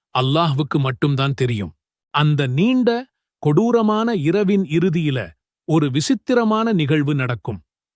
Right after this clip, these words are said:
கிழக்குல இருந்து வரவேண்டிய வெளிச்சம் மெதுவா மேற்குல இருந்து பரவ ஆரம்பிக்கும். ஒரு மெல்லிய கோடா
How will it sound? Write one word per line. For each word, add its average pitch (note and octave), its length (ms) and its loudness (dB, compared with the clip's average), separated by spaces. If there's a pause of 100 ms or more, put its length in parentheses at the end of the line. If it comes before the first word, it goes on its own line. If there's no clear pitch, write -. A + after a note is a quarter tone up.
(240)
கிழக்குல B3 540 2
இருந்து G3+ 420 2
வரவேண்டிய E3 640 2
வெளிச்சம் C3+ 560 0 (360)
மெதுவா F#3 500 2 (320)
மேற்குல B3 440 2
இருந்து F3+ 440 2
பரவ E3+ 400 0
ஆரம்பிக்கும். C3 580 -2 (580)
ஒரு D3+ 200 4
மெல்லிய F3+ 580 0
கோடா D#3+ 420 2